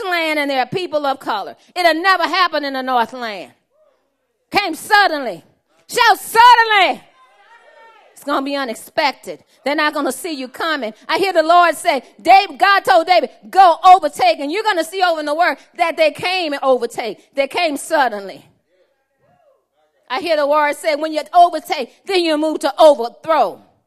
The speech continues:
To overthrow means to remove forcibly, to remove you forcibly from power. Sounds like Biden and Kamala Harris. Sounds like we just saw the overthrow.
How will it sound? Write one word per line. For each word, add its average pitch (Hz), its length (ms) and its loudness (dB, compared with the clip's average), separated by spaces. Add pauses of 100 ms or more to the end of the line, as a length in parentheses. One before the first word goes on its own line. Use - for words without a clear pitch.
(280)
To 320 200 -2
overthrow 339 540 2
means 302 320 -6
to 349 160 -4
remove 320 480 -2
forcibly, 302 1120 0 (720)
to 330 120 -4
remove 330 400 0
you 311 200 -4
forcibly 392 1000 2 (220)
from 277 340 -4
power. 147 720 -8 (160)
Sounds 277 640 -6
like 247 420 -4
Biden 240 460 0
and 214 180 -10
Kamala 202 480 -6
Harris. 160 800 -10 (2000)
Sounds 330 500 0
like 302 220 2
we 294 140 -6
just 311 420 0
saw 370 320 0
the 302 200 -2
overthrow. 285 800 2